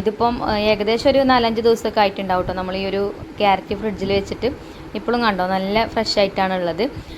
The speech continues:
അപ്പോൾ ആ ഒരു വെള്ളത്തിൽ നിന്ന്, ഏ, ഞാനത് എടുത്തിട്ടുണ്ട്. രണ്ടെണ്ണമാണ് ട്ടോ ഞാൻ എടുത്തിട്ടുള്ളത്. അപ്പോൾ നിങ്ങൾ ഉണ്ടാക്കുമ്പം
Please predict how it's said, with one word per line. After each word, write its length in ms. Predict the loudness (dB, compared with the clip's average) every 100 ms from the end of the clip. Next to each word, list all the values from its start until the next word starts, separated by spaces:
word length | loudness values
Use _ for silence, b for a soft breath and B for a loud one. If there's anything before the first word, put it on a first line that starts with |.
| B
അപ്പോൾ 140 | -2 2
ആ 60 | 2
ഒരു 80 | 4
വെള്ളത്തിൽ 320 | 2 2 0 -2
നിന്ന്, 160 | -2 -4 B B -4
ഏ, 40 | -2 -2 0
ഞാനത് 300 | 2 2 0
എടുത്തിട്ടുണ്ട്. 520 | -2 -6 -4 -4 -2 -4 B B B
രണ്ടെണ്ണമാണ് 480 | 0 2 4 4 2
ട്ടോ 120 | 0 2
ഞാൻ 60 | 0
എടുത്തിട്ടുള്ളത്. 540 | 0 -4 0 0 2 0 -2 -10 -14 -16 -16 B B B
അപ്പോൾ 140 | -2 2
നിങ്ങൾ 180 | 4 6
ഉണ്ടാക്കുമ്പം 480 | 6 4 4 2